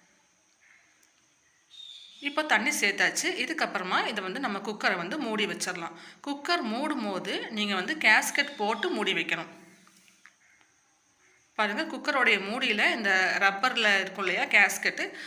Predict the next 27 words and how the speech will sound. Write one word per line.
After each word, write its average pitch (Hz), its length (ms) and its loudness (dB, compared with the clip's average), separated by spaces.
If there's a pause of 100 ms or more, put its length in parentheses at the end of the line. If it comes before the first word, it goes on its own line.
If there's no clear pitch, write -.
(120)
அதை 208 160 0
போட்டு 269 360 -4
தான் 240 160 2
நம்ம 208 180 -2
மூடி 180 280 -2
வைக்கணும். 165 360 -6 (920)
கேஸ்கெட் 330 540 4
போடுங்க, 175 340 -4 (480)
ஆனா 208 260 4 (340)
அந்த 214 220 2 (420)
வெயிட் 294 320 4 (160)
விசில் 285 280 2
இருக்கு 233 220 -4
இல்லையா, 247 180 2
அது 214 220 4
போட 208 240 0
வேண்டாம். 165 400 -4 (2250)
பாருங்க, 226 320 0
நான் 240 160 4
இப்ப 208 140 -4
வந்து, 202 200 -4 (260)
அஹ், 196 240 -6
குக்கர்ல 240 420 0 (120)
கேஸ்கெட் 226 480 4
மட்டும் 214 300 -6
போட்டுக்கிறேன். 190 500 -2 (320)
வெயிட் 254 360 2